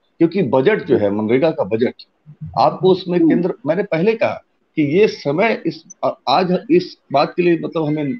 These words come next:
Speaker 1: इसमें राजनीति छोड़नी चाहिए कि हम केंद्र को,
Speaker 2: जी।
Speaker 1: केंद्र बोले कि नहीं, राज्य सरकारों की जिम्मेदारी है, राज्य सरकार क्या करे। ये राज्य और
Speaker 2: हम्म।
Speaker 1: केंद्र सरकार को एक समन्वय बना करके,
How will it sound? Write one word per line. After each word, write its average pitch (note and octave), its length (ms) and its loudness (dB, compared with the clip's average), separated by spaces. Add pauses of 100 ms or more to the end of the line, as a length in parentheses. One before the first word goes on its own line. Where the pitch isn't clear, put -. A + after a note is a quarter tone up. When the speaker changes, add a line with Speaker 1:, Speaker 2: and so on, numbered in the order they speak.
(100)
Speaker 1:
इसमें B2+ 280 -2
राजनीति B2 380 0
छोड़नी D3 340 -2
चाहिए F#2+ 280 -4
कि - 400 -6
हम D3+ 340 0
केंद्र F#3+ 260 4
को, D#3 100 4
Speaker 2:
जी। E3 100 4
Speaker 1:
केंद्र F3 260 2
बोले D#3+ 240 4
कि E3+ 120 0
नहीं, D#3+ 120 2
राज्य D#3+ 220 4
सरकारों C#3+ 420 0
की C#3+ 60 0
जिम्मेदारी B2 400 -2
है, C3 60 0
राज्य D#3+ 200 2
सरकार A#2+ 320 -4
क्या F#2+ 160 -8
करे। - 180 -20 (560)
ये G3 60 6
राज्य F#3 380 2
और - 80 6
Speaker 2:
हम्म। A#2+ 120 2
Speaker 1:
केंद्र G3 240 0
सरकार F#3 400 -2
को G#3 120 -2
एक G#3+ 120 -4
समन्वय D3 560 -2
बना A#2+ 240 -2
करके, G2 420 -10